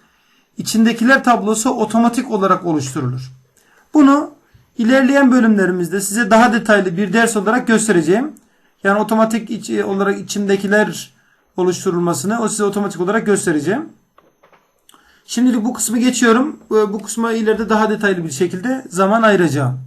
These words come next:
Burada bul diye bir seçeneğimiz var. Bul, seç diye bir seçeneğimiz var arkadaşlar. Bu ise bir metin içerisindeki geçen kelimeyi ya da harfi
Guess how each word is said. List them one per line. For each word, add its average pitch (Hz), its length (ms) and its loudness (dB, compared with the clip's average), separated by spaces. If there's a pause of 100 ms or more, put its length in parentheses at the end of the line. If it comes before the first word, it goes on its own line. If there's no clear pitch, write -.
(880)
Burada 285 580 4
bul 262 320 6
diye 226 240 2
bir 202 140 0
seçeneğimiz 185 680 -2
var. 170 240 0
Bul, 233 200 0
seç 226 500 -2 (100)
diye 190 200 4
bir 165 40 -6
seçeneğimiz 165 520 -2
var 160 80 -2
arkadaşlar. 160 540 -4
Bu 294 120 2
ise 269 340 0 (920)
bir 262 300 4
metin 269 320 4
içerisindeki 220 800 0
geçen 233 520 -2
kelimeyi 233 560 0
ya 240 140 0
da 220 140 4
harfi 202 640 2